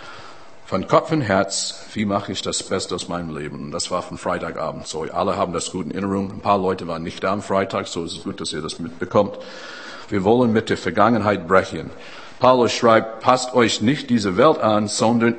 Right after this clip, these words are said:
ändert euch, indem ihr euch von Gott völlig neu ausrichten lasst. Nur dann könnt ihr beurteilen, was Gottes Wille ist, was gut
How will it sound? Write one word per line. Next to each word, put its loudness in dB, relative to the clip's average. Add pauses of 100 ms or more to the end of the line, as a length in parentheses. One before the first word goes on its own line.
ändert 6
euch, 6 (460)
indem 6
ihr 6
euch 6
von 4 (320)
Gott 6
völlig 4
neu 8 (140)
ausrichten 4 (460)
lasst. 2 (480)
Nur 0
dann 2
könnt -2
ihr 0
beurteilen, -2
was -2
Gottes 0
Wille 0
ist, -8 (340)
was -6
gut -2